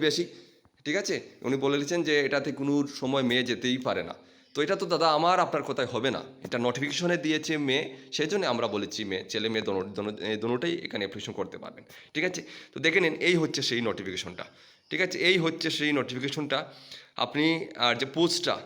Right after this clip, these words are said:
হ্যাঁ, যে পোস্টটা ছিল, সেটা আপনাদেরকে আমরা একবার দেখুন, এখানে পোস্টগুলো, ওই দেখুন, এই যে, এই হচ্ছে সেই নোটিফিকেশনটা, ঠিক আছে? টেরিটোরিয়াল আর্মির এই পোস্টের এই নোটিফিকেশনটা। তো এখানে বিভিন্ন ডেট দেওয়া আছে, বিভিন্ন জা-, স্টেটের বিভিন্ন জায়গার বিভিন্ন আলাদাভাবে ডেট আছে,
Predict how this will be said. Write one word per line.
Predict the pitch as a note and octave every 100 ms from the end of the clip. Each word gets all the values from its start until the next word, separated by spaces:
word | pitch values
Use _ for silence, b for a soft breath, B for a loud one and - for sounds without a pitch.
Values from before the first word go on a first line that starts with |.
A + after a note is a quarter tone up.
| -
হ্যাঁ, | D3 C#3 D#2
যে | B2+
পোস্টটা | - D#3+ E3+ F3
ছিল, | E3 D3+ B2 - -
সেটা | B2+ D3+
আপনাদেরকে | A#2+ C3 B2+ A#2+
আমরা | G#2+ A2+
একবার | A2+ A#2 A#2+ - B B B A2
দেখুন, | A#2+ B2+
এখানে | A#2+ B2+
পোস্টগুলো, | B2 A#2+ - A2+
ওই | A2+
দেখুন, | G#2 F2 - - _ B B
এই | B2+
যে, | B2+ G#2 - - -
এই | D3+
হচ্ছে | D#3+ C#3+ C3
সেই | B2
নোটিফিকেশনটা, | A2+ - F2+ - - -
ঠিক | C3+
আছে? | F3+ E3+ - -
টেরিটোরিয়াল | B2 A2 A2 A2+
আর্মির | A2 A#2 D#3+
এই | A2+
পোস্টের | - G#2+ - C#3+ -
এই | A2+
নোটিফিকেশনটা। | G#2+ G2+ F#2+ F#2+ F#2+ - B B B
তো | C#3
এখানে | D3 F3
বিভিন্ন | E3 D3+ F3+ F3+
ডেট | C#3 C#3+ D3+
দেওয়া | D#3+ C#3+
আছে, | D3 C#3+ D3
বিভিন্ন | C3 D3 D3+ D3+
জা-, | B2+ B2
স্টেটের | B2 D3 C#3+ C#3+
বিভিন্ন | C3+ C#3 C#3+
জায়গার | B2+ A#2+ A2+ B2+ B2+ A2+
বিভিন্ন | B2 B2+ C#3+
আলাদাভাবে | A#2 B2+ C#3 C3+
ডেট | C3 A2+ C3+
আছে, | A#2+ C3 B2+